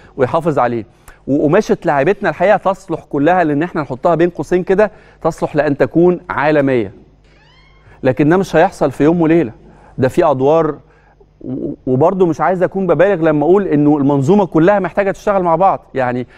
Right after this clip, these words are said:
مش عايز أكون بس عشان أنا منتمي للنادي الأهلي، وده شرف ليا الحقيقة، أقول إنه الأهلي وحيدًا يغرد خارج السرب، الأهلي الوحيد في منظومة الكرة اللي بيحاول يرتقي ب-، بمستواه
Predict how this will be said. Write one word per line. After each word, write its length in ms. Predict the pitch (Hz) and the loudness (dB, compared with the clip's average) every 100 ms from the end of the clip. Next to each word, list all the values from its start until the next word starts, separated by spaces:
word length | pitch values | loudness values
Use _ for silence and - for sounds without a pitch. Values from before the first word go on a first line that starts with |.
| - | -14
مش 140 | 123 139 | -8 -2
عايز 200 | 170 175 | 0 0
أكون 260 | 151 185 | -2 0
بس 240 | 180 196 - | 0 -2 -4
عشان 280 | 123 156 156 | -8 -6 -4
أنا 160 | 185 | 0
منتمي 400 | 175 135 175 175 | 0 2 2 2
للنادي 320 | 139 147 156 | 2 0 0
الأهلي، 320 | 131 156 143 139 | 0 0 2 0
وده 100 | 143 | 0
شرف 320 | 185 175 - | 0 -2 0
ليا 160 | 160 | 0
الحقيقة، 320 | 131 135 135 - - - | 0 -2 -4 -6 -16 -4
أقول 220 | 135 190 | 0 2
إنه 160 | 196 190 | 2 2
الأهلي 460 | 175 196 190 190 170 - 139 | 2 2 0 -4 -8 -10 -4
وحيدًا 600 | 151 - 208 202 190 160 | -2 -2 0 0 -2 -2
يغرد 400 | 147 165 202 185 | 0 2 0 -2
خارج 260 | - 185 165 | -2 -2 -2
السرب، 320 | - 170 156 _ _ - - | -4 -6 -6 _ _ -10 -4
الأهلي 360 | 139 185 196 180 | 2 4 4 4
الوحيد 420 | 160 147 180 180 | 2 2 -2 -2
في 100 | 175 | -2
منظومة 340 | 151 143 185 175 | 0 -2 -2 -4
الكرة 340 | 143 190 185 | 0 0 2
اللي 140 | 156 | 0
بيحاول 380 | 147 151 185 185 | 0 0 0 2
يرتقي 440 | 165 - 185 - 170 | 0 0 -4 -2 -2
ب-، 100 | 160 151 156 139 | -2 0 -2 -2
بمستواه 600 | 135 139 - 147 175 | -4 -2 -2 2 2